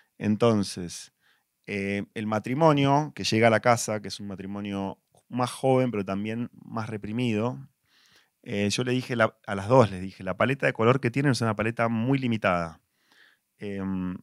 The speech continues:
esta gente que se viste de negro, de gris, de marrón o de azul oscuro, ¿ok? Eso me dice quiénes son, no corren riesgos. Mientras que los otros dos tienen una paleta de color mucho más amplia, usan capa sobre capa,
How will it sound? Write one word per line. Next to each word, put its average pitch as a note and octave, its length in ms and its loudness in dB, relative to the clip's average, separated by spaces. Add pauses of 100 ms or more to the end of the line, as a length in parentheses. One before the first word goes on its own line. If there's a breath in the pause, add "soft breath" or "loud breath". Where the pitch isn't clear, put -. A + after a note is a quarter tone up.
(140)
esta A#2+ 220 -10
gente B2+ 260 -6
que C3 80 -6
se - 100 -6
viste G#2+ 240 -6
de G2 80 -2
negro, B2 380 -2
de G#2 100 -6
gris, A#2 280 -6
de G#2 80 -10
marrón G2+ 340 -2
o B2 80 -4
de G2 60 0
azul G2 180 -4
oscuro, D#2+ 420 -10 (340)
¿ok? G2 160 -12 (760 loud breath)
Eso D3+ 260 4
me C#3 100 2
dice A#2 180 -2
quiénes A2+ 220 -2
son, F2+ 320 -4
no A2+ 180 -6
corren B2+ 320 4
riesgos. G2 640 -8 (100)
Mientras A2 400 -4
que - 80 -10
los G2+ 120 -4
otros B2+ 260 4
dos C#3+ 380 6 (420 soft breath)
tienen G#2 160 -10
una G#2+ 120 -6
paleta G#2+ 240 0
de A2 60 4
color G2+ 260 6
mucho C#3+ 380 2
más C#3 180 2
amplia, C3 540 0 (640 loud breath)
usan G#2+ 300 0
capa A#2 260 2
sobre G2+ 220 0
capa, A#2+ 500 0